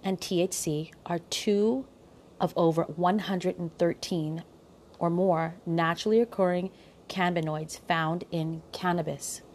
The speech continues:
Research has proven both C B D and T H C benefit the body in many different ways. In fact,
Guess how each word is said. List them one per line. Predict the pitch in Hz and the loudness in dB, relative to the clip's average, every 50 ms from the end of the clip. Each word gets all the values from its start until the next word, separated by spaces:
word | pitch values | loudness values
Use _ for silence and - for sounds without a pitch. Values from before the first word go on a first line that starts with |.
| - - - - - - - - - - - - - - - - - - - - - | -20 -20 -20 -20 -20 -20 -20 -20 -20 -20 -20 -20 -20 -20 -20 -20 -20 -20 -12 -6 0
Research | 196 185 220 254 - - - 226 220 220 | 4 4 4 4 4 2 2 2 2 2
has | - 208 | 0 -4
proven | 196 - - 180 165 156 165 170 175 | -4 -2 2 2 2 4 2 0 0
both | 165 165 151 156 151 - - | 0 0 0 0 0 -4 -12
C | - - - - 156 | -12 -6 -2 -2 0
B | 147 170 | 0 0
D | 160 165 165 185 226 247 - - - | 0 0 0 0 0 -4 -8 -8 -6
and | 170 160 160 160 | -6 -4 -4 -6
T | - - 202 208 | -6 0 2 2
H | 233 240 - | 2 2 0
C | - - 160 160 170 - - - - - - - - - - - - - | -2 -2 -2 -2 -2 -6 -10 -16 -20 -20 -20 -20 -20 -20 -20 -18 0 2
benefit | 180 175 175 196 190 - 185 - - | 4 4 4 4 2 2 0 0 0
the | - 170 | 0 -4
body | 160 - 156 151 156 156 151 160 - - - | -2 -2 -2 -2 -2 -4 -4 -6 -8 -10 -10
in | 156 151 156 156 156 156 156 156 160 | -8 -8 -8 -6 -6 -4 -2 0 0
many | 170 175 170 160 143 139 - - - - - - - - - - - - | 2 2 0 0 -2 -6 -8 -12 -20 -20 -20 -20 -20 -20 -20 -20 -14 -4
different | - 175 160 - - 147 135 | 0 0 0 0 -2 -4 -2
ways. | 151 151 147 151 - 156 - - - - - - - - - - - - - - - - - | -2 -2 -2 -2 -4 -6 -8 -12 -14 -16 -20 -20 -20 -20 -20 -20 -20 -20 -20 -20 -20 -8 -2
In | - 180 | 0 2
fact, | 170 - 196 190 180 170 156 - - - | 6 8 10 10 10 8 6 2 -4 -12